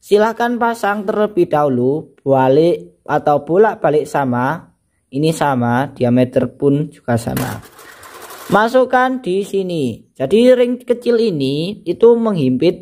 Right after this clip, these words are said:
ring yang bergelombang. Oke ya, kita pastikan lagi sambungannya itu saling bertemu. Nah, seperti ini cara pasangnya.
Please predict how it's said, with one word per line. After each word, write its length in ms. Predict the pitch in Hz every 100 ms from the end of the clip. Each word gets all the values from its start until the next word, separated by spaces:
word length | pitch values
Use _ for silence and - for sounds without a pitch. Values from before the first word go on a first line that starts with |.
| 160
ring 160 | 185
yang 240 | 156 147 -
bergelombang. 960 | 127 139 135 135 143 143 131 117 - _ _ _ _ _ _ _ _ _ _ _
Oke 320 | - 123 135 135
ya, 320 | 131 151 -
kita 320 | 151 151 156
pastikan 480 | 156 160 156 156 156
lagi 800 | 151 - 123 123 139 170 202 - _ _ _ _ _ _ _ _ _ _
sambungannya 640 | - 139 135 127 135 135 135
itu 160 | 170
saling 320 | 170 147 151
bertemu. 560 | 143 117 117 117 98 - - _ _
Nah, 400 | 127 135 131 117
seperti 400 | 120 120 120 131
ini 160 | 131 127
cara 240 | 123 123
pasangnya. 560 | 110 123 135 127 120